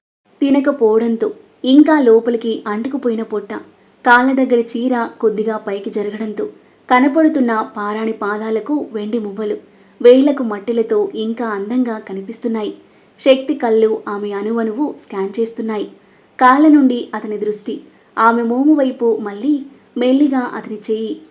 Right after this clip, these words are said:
ఆమె తల మీదకి కదిలింది. అంతలోనే ఏదో స్ఫురణకు వచ్చి కరెంట్ షాక్ కొట్టిన వాడిలా, ఉగ్రుడిలా ఆమె వైపు చూస్తూ అతని చేతిని వెనక్కి తీసుకుని,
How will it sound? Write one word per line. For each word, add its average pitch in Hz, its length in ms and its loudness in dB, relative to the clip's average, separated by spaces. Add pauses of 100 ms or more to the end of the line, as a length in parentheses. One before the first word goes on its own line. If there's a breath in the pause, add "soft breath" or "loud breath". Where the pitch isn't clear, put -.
(180)
ఆమె 214 200 -2
తల 214 280 -6
మీదకి 226 500 -2
కదిలింది. 208 480 -8 (400 soft breath)
అంతలోనే 247 720 2
ఏదో 214 260 0
స్ఫురణకు 220 560 -4
వచ్చి 208 260 -6 (400 soft breath)
కరెంట్ 294 320 6
షాక్ 269 220 -2
కొట్టిన 226 300 -2
వాడిలా, 220 460 -4 (300 loud breath)
ఉగ్రుడిలా 247 680 2
ఆమె 202 220 -4
వైపు 208 380 -4
చూస్తూ 208 260 -8 (380 soft breath)
అతని 233 240 -2
చేతిని 269 600 0
వెనక్కి 214 300 -8
తీసుకుని, 214 500 -8